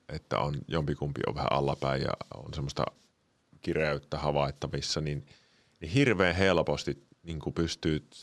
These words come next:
tavoittamaan semmoisen ajatuksen, että no hei, hän on nyt tommosessa tilassa, miten mä voisin piristää häntä,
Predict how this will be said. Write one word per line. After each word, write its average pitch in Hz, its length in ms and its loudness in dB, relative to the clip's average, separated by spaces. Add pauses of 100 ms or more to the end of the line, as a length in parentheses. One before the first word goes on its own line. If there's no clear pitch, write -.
tavoittamaan 80 440 2
semmoisen 78 320 -2
ajatuksen, 73 500 -2
että - 200 -10
no 92 140 -2
hei, 80 440 2 (440)
hän 117 200 -2 (120)
on 87 200 0
nyt 117 280 0
tommosessa 78 600 2
tilassa, 71 560 -2 (640)
miten 113 240 -2
mä 98 100 -2
voisin 76 220 0
piristää 87 520 2
häntä, 69 360 -4